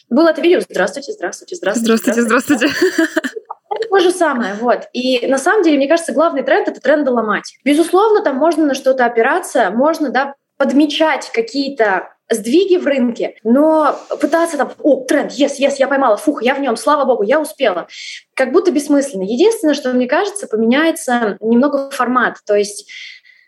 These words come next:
Speaker 1: это уже есть, это уже идет, и я думаю, оно дальше все будет сильнее развиваться. Э,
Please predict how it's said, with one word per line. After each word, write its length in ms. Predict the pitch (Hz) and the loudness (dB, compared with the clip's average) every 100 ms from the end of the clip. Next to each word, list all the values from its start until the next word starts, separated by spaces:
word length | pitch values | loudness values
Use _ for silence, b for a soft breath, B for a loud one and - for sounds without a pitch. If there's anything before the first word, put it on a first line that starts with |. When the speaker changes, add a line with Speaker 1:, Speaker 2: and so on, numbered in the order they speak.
| _ _ - | _ _ -4
Speaker 1:
это 200 | 294 370 | 2 4
уже 380 | 370 285 302 285 | 2 2 2 4
есть, 560 | 220 190 277 - - - | 4 2 2 -2 -6 -4
это 200 | 277 311 | 0 2
уже 280 | 262 302 247 | 4 2 2
идет, 240 | 247 349 | 2 2
и 60 | 330 | 2
я 120 | 269 | 2
думаю, 220 | 294 294 | 2 2
оно 80 | 269 | 2
дальше 280 | 247 302 320 | 2 0 -2
все 160 | 285 240 | -8 -4
будет 240 | 269 269 | -4 -4
сильнее 260 | - 240 254 | -2 0 2
развиваться. 680 | 247 226 220 226 208 - - _ | 0 0 0 0 -2 -12 -16 _
Э, 180 | - - | -12 -12